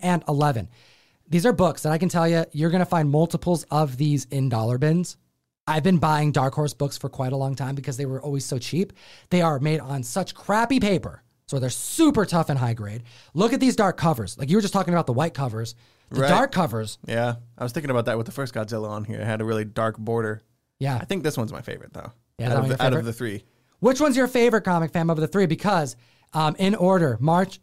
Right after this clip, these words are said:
Speaker 1: uh, excuse me, these all came out in nineteen ninety-six. In order of nine, ten, and eleven,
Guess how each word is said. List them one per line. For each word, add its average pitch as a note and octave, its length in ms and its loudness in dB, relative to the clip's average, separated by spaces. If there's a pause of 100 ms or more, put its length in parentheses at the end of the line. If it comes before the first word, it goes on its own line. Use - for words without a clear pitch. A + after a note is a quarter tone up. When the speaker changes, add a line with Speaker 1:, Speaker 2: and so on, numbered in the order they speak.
Speaker 1:
uh, D#3 40 0
excuse D3+ 320 0
me, A2 200 -4
these D3+ 140 -2
all E3 100 4
came E3 160 0
out D#3+ 80 2
in C#3 60 -2
nineteen D3 240 0
ninety-six. C#3+ 580 -2 (540)
In A3+ 240 4
order F#3+ 480 4
of D#3 340 2
nine, D#3+ 300 4
ten, E3+ 180 0
and D#3 140 0
eleven, C3 360 -2